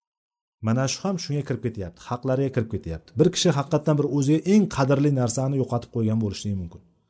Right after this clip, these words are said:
Lekin siz uchun u hech qanday qadri yo'q bo'lishi mumkin. Lekin o'shani topib olgan paytingizda siz o'shani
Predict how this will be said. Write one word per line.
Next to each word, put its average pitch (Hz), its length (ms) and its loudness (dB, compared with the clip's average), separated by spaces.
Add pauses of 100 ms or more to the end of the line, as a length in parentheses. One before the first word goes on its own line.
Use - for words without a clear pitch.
(220)
Lekin 127 360 4
siz 202 280 -2
uchun 220 260 2
u 202 120 4
hech 185 180 -2
qanday 180 280 0
qadri 143 340 0
yo'q 147 160 4
bo'lishi 98 300 -4
mumkin. 80 300 -16
Lekin 127 340 0
o'shani 117 300 -4
topib 123 180 -4
olgan 113 240 2
paytingizda 98 520 -4 (640)
siz 175 160 -6
o'shani 127 500 0